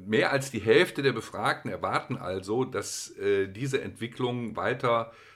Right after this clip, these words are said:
Fahrt aufnimmt. Und insgesamt zeigt die Studie, äh, dass es, äh, dass Kommunikationsprofis sozusagen fünf unterschiedliche Rollen ausfüllen. Ähm, und zwar wird das dominiert durch die klassische,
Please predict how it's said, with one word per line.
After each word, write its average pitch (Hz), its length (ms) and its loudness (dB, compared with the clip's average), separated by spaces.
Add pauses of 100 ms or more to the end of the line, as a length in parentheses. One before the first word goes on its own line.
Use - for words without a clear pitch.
Fahrt 147 360 2
aufnimmt. 131 480 -6
Und - 140 -8
insgesamt 143 560 2
zeigt 135 320 -4
die 131 80 -8
Studie, 143 540 4 (440)
äh, 117 360 2
dass 110 320 0
es, - 420 -10
äh, 98 60 -10 (280)
dass - 220 -6
Kommunikationsprofis 131 1200 0
sozusagen 107 600 -2
fünf 190 540 2
unterschiedliche 139 680 0
Rollen 147 420 2
ausfüllen. 165 840 0 (600)
Ähm, 135 560 2
und 120 220 -4
zwar 127 600 2
wird 135 140 0
das 123 180 -2
dominiert 117 580 2
durch 113 180 -4
die 95 200 -10
klassische, 110 680 2